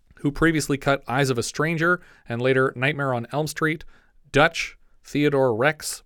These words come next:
Pitch Black, and the first M C U Hulk. Robin Johnson played Gina Napoleoni.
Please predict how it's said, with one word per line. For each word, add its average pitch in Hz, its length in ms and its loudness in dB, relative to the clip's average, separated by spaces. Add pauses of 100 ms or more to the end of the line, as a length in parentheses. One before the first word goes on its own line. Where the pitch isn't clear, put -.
Pitch - 280 -2
Black, 143 360 -2 (180)
and 113 180 -6
the - 40 -10
first - 300 -8
M 131 140 -6
C 127 160 -8
U 120 240 -4
Hulk. - 400 -8 (420)
Robin 170 300 6
Johnson 165 420 2
played 147 400 4
Gina 156 320 0
Napoleoni. 139 720 0